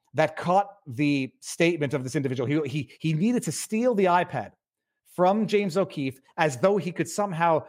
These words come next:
destroy, uh, the statement that he made that he knows has been memorialized on the interwebs.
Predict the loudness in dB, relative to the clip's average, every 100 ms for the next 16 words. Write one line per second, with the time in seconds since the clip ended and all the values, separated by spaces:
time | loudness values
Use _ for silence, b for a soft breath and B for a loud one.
0 | B -6 -6 -6 -6 -2 2 2 0 -4
1 | _ _ _ _ _ _ _ -2 2 4
2 | 4 0 -8 _ _ _ _ -10 -2 0
3 | 0 -4 -8 -10 -2 0 0 -2 -4 -4
4 | -4 -2 0 0 0 -2 -2 -2 0 2
5 | 4 4 0 -6 -14 _ -2 -2 0 -2
6 | -2 -8 _ _ _ _ _ _ -2 0
7 | 2 4 4 4 2 2 0 -2 -6 -4
8 | -6 -10 -14 -20 -20